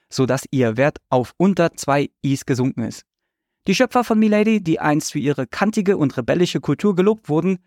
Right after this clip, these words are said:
sind nun in einem erbitterten Rechtsstreit verwickelt,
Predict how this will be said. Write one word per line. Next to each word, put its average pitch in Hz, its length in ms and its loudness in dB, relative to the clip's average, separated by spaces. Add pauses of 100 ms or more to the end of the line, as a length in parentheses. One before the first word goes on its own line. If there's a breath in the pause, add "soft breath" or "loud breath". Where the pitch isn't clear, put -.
(180)
sind - 240 -2
nun 139 160 2
in 127 140 0
einem 127 260 0 (140)
erbitterten 214 640 0
Rechtsstreit 147 540 0
verwickelt, 135 460 -2